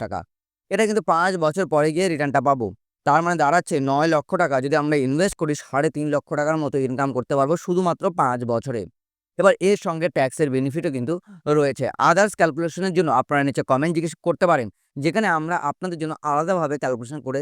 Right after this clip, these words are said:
দেখাবো অন্য অ্যামাউন্টে। তো কেমন লাগলো আজকের এই ভিডিওটি? যদি এই ভিডিওটি আপনাদের ভালো লেগে থাকে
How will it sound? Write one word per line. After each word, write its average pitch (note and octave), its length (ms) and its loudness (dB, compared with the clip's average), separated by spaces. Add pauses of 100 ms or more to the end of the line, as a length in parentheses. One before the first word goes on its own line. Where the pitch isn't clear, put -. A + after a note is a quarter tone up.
(260)
দেখাবো D3 280 0 (160)
অন্য C3+ 120 -2 (100)
অ্যামাউন্টে। B2 460 -4 (1160)
তো C4+ 60 4 (100)
কেমন C4 300 6
লাগলো D#3 200 2 (300)
আজকের F#3+ 280 2
এই G3+ 100 0
ভিডিওটি? G#3 240 0 (360)
যদি F3 200 2 (100)
এই G#3+ 120 2
ভিডিওটি G#3 300 0
আপনাদের G3 320 -4
ভালো F#3 140 2 (100)
লেগে F3 200 2
থাকে F3+ 200 -4